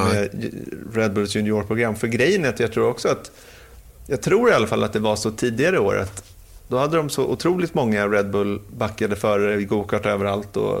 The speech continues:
Speaker 2: och jag tror att det var en, en himla fjäder i hatten att få backning av, av Red Bull. Det är väl fortfarande i, i mångt och mycket. Men jag tycker inte att det är de här, äh,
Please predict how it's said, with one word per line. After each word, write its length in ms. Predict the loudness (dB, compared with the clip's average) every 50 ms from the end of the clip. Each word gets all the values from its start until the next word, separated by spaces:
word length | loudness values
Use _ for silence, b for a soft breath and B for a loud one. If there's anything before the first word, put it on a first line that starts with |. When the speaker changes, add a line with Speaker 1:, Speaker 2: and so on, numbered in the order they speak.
| -2 -2
Speaker 2:
och 300 | -2 -4 -4 -8 -8 -2
jag 140 | -2 -2 0
tror 80 | 0 0
att 60 | 0
det 60 | 0
var 260 | 0 2 2 2 2
en, 180 | 2 0 -2 -2 -2
en 320 | -2 -2 0 0 -2 -2
himla 640 | -2 -2 0 0 0 0 0 0 2 2 0 0 -2 B B B B B B B B B B B B -6
fjäder 320 | 0 2 2 2 2 2 2
i 20 |
hatten 480 | 2 0 -2 -2 -4 -4 -4 -4 -4 -8 -14 -16 -10 -6
att 520 | -4 -4 -4 -6 -10 -16 -16 -14 -16 -16 -16 -16
få 400 | -8 -2 0 0 2 2 2 0 0 -2 -2
backning 440 | -2 -2 -2 -2 -6 -4 -2 -2 0
av, 240 | 0 -2 -2 -4 -8 -6
av 140 | -4 -2 0
Red 160 | 0 0 0
Bull. 160 | 0 -2 0 2
Det 120 | 2 2
är 60 | 2
väl 140 | 2 2 0
fortfarande 560 | 2 0 -2 0 0 0 0 0 0 0 -2 -4 -6 -14 -10 -6
i, 280 | -2 -2 0 0 0 -2
i 40 |
mångt 280 | -2 0 0 -2 -2 -2
och 60 | -2
mycket. 340 | -2 -2 -2 -2 -2 -2 -2 -2 B B B B B B
Men 140 | -4 -2 0
jag 140 | 0 0 -2
tycker 180 | -2 -2 0
inte 200 | 0 0 0 0
att 100 | -2 0
det 80 | 2 2
är 40 | 2
de 120 | 2 2 2
här, 320 | 2 2 2 2 2 0
äh, 80 | -2